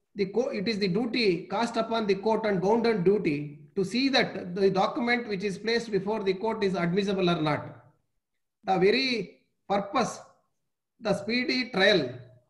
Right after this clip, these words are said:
to focus on quality and also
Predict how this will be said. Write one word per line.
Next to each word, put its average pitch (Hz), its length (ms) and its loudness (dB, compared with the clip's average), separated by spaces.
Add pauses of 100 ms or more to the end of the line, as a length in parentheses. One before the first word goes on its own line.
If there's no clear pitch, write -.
(1160)
to 214 100 4
focus 269 520 -2
on 180 420 0 (640)
quality 233 800 0 (1800)
and 190 160 0
also 226 760 0